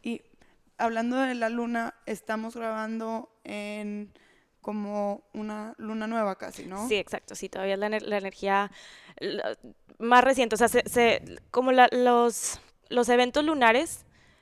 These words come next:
Speaker 2: se miden, la energía está disponible hasta que pasa otro, otro evento lunar fuerte. Entonces, ahorita seguimos en energía de luna nueva, que fue hace tres días, más o menos, cuatro.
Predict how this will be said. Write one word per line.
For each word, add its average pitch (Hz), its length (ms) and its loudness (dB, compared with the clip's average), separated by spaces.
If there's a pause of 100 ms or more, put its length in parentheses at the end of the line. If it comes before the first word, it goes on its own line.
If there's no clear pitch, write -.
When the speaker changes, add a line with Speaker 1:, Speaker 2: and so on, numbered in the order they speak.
(420)
Speaker 2:
se 226 300 0
miden, 226 520 2
la 233 120 4
energía 226 300 2
está 240 180 0
disponible 226 480 0
hasta 220 160 -4
que 214 100 -6
pasa 202 240 -2
otro, 208 460 0
otro 202 280 -4
evento 202 220 -2
lunar 196 280 -4
fuerte. 190 260 -6
Entonces, 190 160 -10
ahorita 202 240 -4
seguimos 196 340 -8
en 196 80 -8
energía 190 280 -10
de 185 60 -4
luna 196 200 -6
nueva, 277 200 0
que 269 120 -12
fue 208 100 -10
hace 196 140 -10
tres 190 340 -8
días, 202 160 -10
más 208 160 -14
o 202 40 -16
menos, 190 340 -16
cuatro. - 280 -14